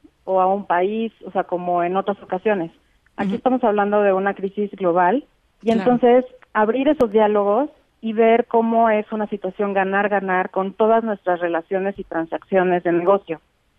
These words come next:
Speaker 2: Ujú.
Speaker 1: Y no quedarnos sentaditos otra vez diciendo, "Híjoles, es que es el banco, seguro me va a decir que no".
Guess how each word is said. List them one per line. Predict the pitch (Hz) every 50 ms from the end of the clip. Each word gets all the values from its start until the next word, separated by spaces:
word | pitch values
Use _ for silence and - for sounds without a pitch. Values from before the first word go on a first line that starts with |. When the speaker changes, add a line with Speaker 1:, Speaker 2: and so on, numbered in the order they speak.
| _ _ -
Speaker 2:
Ujú. | 208 180 214
Speaker 1:
Y | 226
no | 233 247 247
quedarnos | - 285 269 262 254 240 240 240 240 240
sentaditos | - 240 214 202 - 196 190 214 214 - 214 208 202
otra | 214 202 - 208 208
vez | 202 202 196
diciendo, | 202 196 - 220 208 208 208 208 190 - - _ - - _ _ _ _ -
"Híjoles, | - 262 - - 240 220 220 220 -
es | 262 240 - -
que | - 277
es | 254 -
el | 247 226 220
banco, | 214 226 233 233 233 - - 196 160 151 170 - _ _
seguro | - 233 214 208 220 247 262 254 254 247
me | 240 214 202
va | 208 202
a | 208
decir | 214 214 - - 208 196 196
que | - 202 196
no". | 202 208 214 208 190